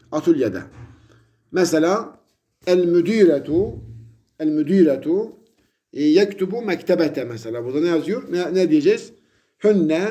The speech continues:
yektubne onlar çalı-, hün-, onlar yazıyorlar fi mektebeti e, mektebet mektebet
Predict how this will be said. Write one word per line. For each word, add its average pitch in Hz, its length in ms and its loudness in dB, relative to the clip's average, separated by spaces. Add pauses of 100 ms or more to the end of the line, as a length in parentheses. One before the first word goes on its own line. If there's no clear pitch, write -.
(140)
yektubne 156 680 0
onlar 190 680 0 (300)
çalı-, 160 540 -2
hün-, 180 160 -2
onlar 151 380 0
yazıyorlar 156 680 0 (380)
fi 208 160 -6
mektebeti 160 800 0 (680)
e, 139 720 2 (600)
mektebet 151 800 -4
mektebet 147 800 -2